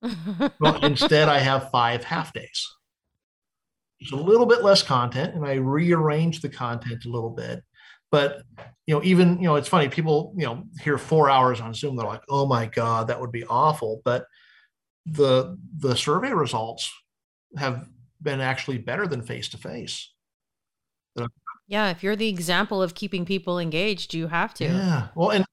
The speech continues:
Speaker 1: Yeah, people,
Speaker 2: I think
Speaker 1: people are coming to you to learn to be engaged, so you have to be engaging.
Speaker 2: I have to drink my own champagne,
Speaker 1: <laughs>
Speaker 2: right? I, I've gotta demonstrate it.
Speaker 1: Yes.
Speaker 2: And I think the reason the,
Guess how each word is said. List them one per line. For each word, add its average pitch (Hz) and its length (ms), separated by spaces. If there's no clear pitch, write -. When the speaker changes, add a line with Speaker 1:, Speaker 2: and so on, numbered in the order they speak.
Speaker 1:
Yeah, 180 200
people, 247 300
Speaker 2:
I - 80
think 214 220
Speaker 1:
people 311 200
are 285 80
coming 294 320
to 254 120
you 277 180
to 233 100
learn 240 240
to 254 60
be 240 160
engaged, 220 540
so - 180
you 254 240
have 247 200
to 214 100
be 196 160
engaging. 165 500
Speaker 2:
I 147 300
have 160 180
to 165 60
drink 165 180
my 170 120
own 170 120
champagne, 170 500
Speaker 1:
<laughs> - 20
Speaker 2:
right? 165 380
I, 147 240
I've 143 80
gotta 147 200
demonstrate 170 480
it. - 100
Speaker 1:
Yes. - 20
Speaker 2:
And 156 220
I 156 140
think 233 280
the 233 80
reason 196 260
the, 170 240